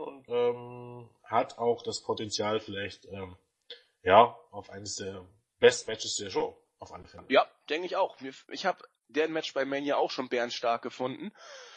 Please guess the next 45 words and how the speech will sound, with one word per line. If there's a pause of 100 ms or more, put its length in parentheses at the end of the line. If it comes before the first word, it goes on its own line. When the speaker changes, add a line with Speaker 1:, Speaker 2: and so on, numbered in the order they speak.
(460)
Speaker 2:
Ähm,
deswegen
bin
ich
hier
auch
absolut (400)
guter
Dinge, (100)
dass
wir
das (140)
in
ähnlicher
oder
besserer
Version
vielleicht
noch
sehen,
wenn
du
hast
schon
gesagt, (540)
kein
Wind,
kein
Licht, (140)
Open
Air
ist
vorbei. (920)
Ich,
äh,
glaube
auch,
dass
es
noch
ein
Tick
besser
werden
könnte.